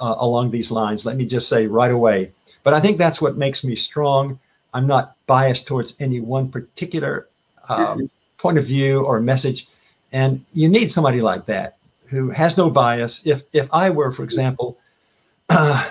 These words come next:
Speaker 1: gifted in this way, if I were, uh, an automatic writer or, uh, a medium myself, I'd probably be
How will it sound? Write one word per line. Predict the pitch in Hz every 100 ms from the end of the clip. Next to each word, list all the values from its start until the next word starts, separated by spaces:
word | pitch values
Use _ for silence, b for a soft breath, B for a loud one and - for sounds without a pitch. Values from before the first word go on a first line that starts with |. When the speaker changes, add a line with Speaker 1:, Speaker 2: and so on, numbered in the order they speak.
| - -
Speaker 1:
gifted | 196 196 123
in | 117 113
this | 110 113
way, | 113 104 104
if | 107 131
I | 131
were, | 123 117 113 _ _ _ _ _ _ _
uh, | 143 131 147
an | 135
automatic | 135 131 123 113 120
writer | 113 113 110 110 _ _ _ _
or, | 117 113 113 110 - 117
uh, | 110
a | 131
medium | 131 131 123 120
myself, | 110 110 156 135 127 b b b b -
I'd | 156
probably | 175 208 175 139 143
be | 135 127